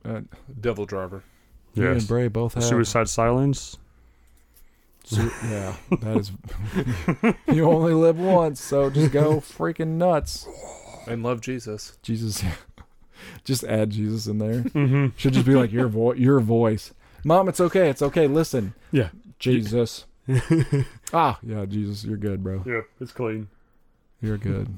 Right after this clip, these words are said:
Speaker 1: Man, I cannot remember who the name of. There's
Speaker 2: Oh, Deicide.
Speaker 1: Man, no, I've
Speaker 3: Black
Speaker 1: got
Speaker 3: Sabbath?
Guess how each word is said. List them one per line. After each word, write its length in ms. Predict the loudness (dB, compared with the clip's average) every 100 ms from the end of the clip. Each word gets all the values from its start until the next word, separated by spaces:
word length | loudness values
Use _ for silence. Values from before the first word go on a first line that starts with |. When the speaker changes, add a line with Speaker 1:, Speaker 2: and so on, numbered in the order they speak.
| -14 _ _ _ _ -2
Speaker 1:
Man, 160 | 0
I 60 | 0
cannot 320 | 0 0 0
remember 320 | 0 -2 0
who 120 | 0
the 80 | 0
name 240 | 0 -2 -2
of. 120 | -2
There's 260 | 0 0 -2 _ _ _
Speaker 2:
Oh, 100 | -8 -6
Deicide. 520 | -4 -6 -6 -8 -10 -16 -20 -10
Speaker 1:
Man, 500 | -6 -4 -4 -8 -14 -20 _ _ _ -6
no, 380 | -2 0 0
I've 60 | 0
Speaker 3:
Black 160 | 0 0
Speaker 1:
got 60 |
Speaker 3:
Sabbath? 540 | 0 0 2 -2 -6